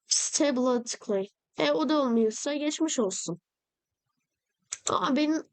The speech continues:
ilk gerçeği nasıl oluyor biliyor musun? Discord'a sağ klik at. Dosya konumunu aç. Şuradakini kopyala. E, dedim işte, oradakine yapıştır. Gizli dosyalarım. Görünmüyor bu arada harbi.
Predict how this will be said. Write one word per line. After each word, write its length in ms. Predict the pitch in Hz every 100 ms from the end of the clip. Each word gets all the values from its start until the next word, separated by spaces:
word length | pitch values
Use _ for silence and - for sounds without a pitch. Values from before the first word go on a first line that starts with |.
| _ -
ilk 220 | 262 233
gerçeği 460 | 269 247 233 339 320
nasıl 280 | 339 - 254
oluyor 280 | 226 220
biliyor 220 | 220 277 285
musun? 320 | 220 202 214 -
Discord'a 440 | 262 - 277 240
sağ 340 | 226 - 262 262
klik 280 | 294 269
at. 260 | 294 294 - _ _ _ _ -
Dosya 340 | 254 262 254
konumunu 520 | 233 247 247 233 - 254
aç. 300 | - - - _ _ - - _
Şuradakini 600 | - 320 277 240 - 233
kopyala. 600 | 226 294 294 311 294 311 320 _ - - - - _ - - _ -
E, 40 | 254 269
dedim 440 | 220 214 302 320 277
işte, 320 | 226 - 214
oradakine 580 | 240 247 220 208 - 240
yapıştır. 520 | 208 - - 185 - _ _ _ _ _ -
Gizli 360 | 208 196 214 220
dosyalarım. 600 | 220 - 214 190 202 226 _ _ _ _ _ _ _ -
Görünmüyor 600 | - 220 220 240 240 226
bu 80 | 208
arada 280 | 208 196 202
harbi. 340 | 208 202 190